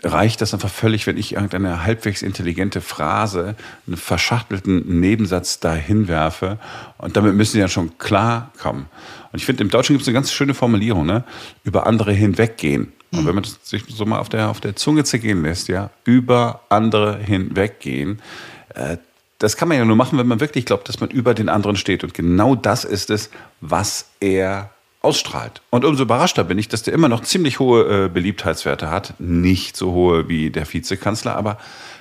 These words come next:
Speaker 1: erklärt es mir. Fällt es, fällt es niemandem auf? Bin ich besonders empfindlich? Liege ich komplett falsch? I don't know.
Speaker 2: Ich glaub, die Leute haben gerade A,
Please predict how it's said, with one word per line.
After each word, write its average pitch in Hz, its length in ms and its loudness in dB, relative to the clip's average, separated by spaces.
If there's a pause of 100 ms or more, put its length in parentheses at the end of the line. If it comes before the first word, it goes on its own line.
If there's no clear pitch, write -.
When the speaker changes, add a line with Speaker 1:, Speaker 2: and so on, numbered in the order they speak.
(380)
Speaker 1:
erklärt 170 340 -2
es - 140 -8
mir. 85 180 0
Fällt 123 320 0
es, 120 240 -2
fällt 107 180 0
es 104 120 -4
niemandem 80 340 0
auf? 151 220 0
Bin 104 100 0
ich 95 80 -2
besonders 87 360 -2
empfindlich? 123 440 -2
Liege 104 160 0
ich 95 120 -4
komplett - 300 -8
falsch? 135 360 -2 (760)
I - 40 -4
don't 101 120 2
know. 76 120 -4 (340)
Speaker 2:
Ich 139 120 -2
glaub, 160 140 -2
die 165 100 2
Leute 147 220 4
haben 151 140 2
gerade 139 320 -2
A, 143 240 0